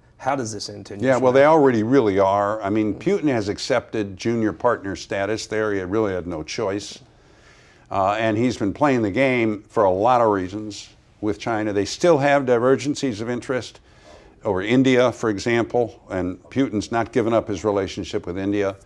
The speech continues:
Speaker 2: The Arctic, Putin claims most of the Arctic, and the Chinese want that like they want everything. Okay, uh, this will now become more pronounced, assuming the Chinese stick with it.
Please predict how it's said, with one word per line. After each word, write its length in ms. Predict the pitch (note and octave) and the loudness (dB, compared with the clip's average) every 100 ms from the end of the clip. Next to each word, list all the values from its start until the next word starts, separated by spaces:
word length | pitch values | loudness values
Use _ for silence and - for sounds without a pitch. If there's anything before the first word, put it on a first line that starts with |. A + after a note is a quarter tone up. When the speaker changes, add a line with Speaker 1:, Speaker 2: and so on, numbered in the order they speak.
| _ _ _ _ | _ _ _ _
Speaker 2:
The 140 | F#2+ F#2+ | 0 2
Arctic, 480 | B2+ - C3+ - - - - | 2 2 0 0 -10 -20 -6
Putin 280 | C3+ G#2+ F#2+ | -4 -2 -4
claims 440 | B2 A#2 A2 E2+ | 0 2 2 2
most 260 | G#2+ A2 F#2 | 0 0 -2
of 60 | |
the 100 | G2+ | 2
Arctic, 460 | G#2 G#2+ - - - | 2 2 -4 -8 -8
and 120 | E2+ | -8
the 60 | D#2 | -6
Chinese 480 | - G#2+ G2+ F2 | -4 -2 -2 -2
want 220 | G#2 F#2+ G#2+ | -2 -2 0
that 260 | A2 A2 | 0 0
like 200 | F#2+ F2 | -4 -6
they 120 | F2+ | -6
want 220 | F#2 F#2+ G2+ | -6 -4 -2
everything. 440 | G2 G#2 G#2+ A2 - _ - - - - | 0 0 -2 -6 -14 _ -20 -20 -20 -10
Okay, 520 | G#2+ G2+ G#2+ G#2+ A2+ - | -8 -4 -2 -2 -4 -6
uh, 320 | A#2 G#2 G2+ G2+ | 0 2 0 -2
this 380 | F#2+ C#3+ C#3+ C#3 | 0 0 2 0
will 120 | A#2+ | 0
now 220 | A#2+ B2+ | 0 0
become 320 | A#2 - A2 | -2 -2 -2
more 240 | F#2+ G2 A#2+ | 0 0 0
pronounced, 640 | B2+ B2 C3+ D3+ - - _ _ _ _ | -2 -2 -2 -4 -8 -18 _ _ _ _
assuming 440 | - - G#3 G3 B2+ | -4 0 4 6 4
the 100 | A2+ | 2
Chinese 440 | D#3 C#3+ B2+ G2+ | 0 0 2 -2
stick 300 | - C3+ - | -2 -4 0
with 160 | E3+ D#3 | 0 -2
it. 200 | - | -6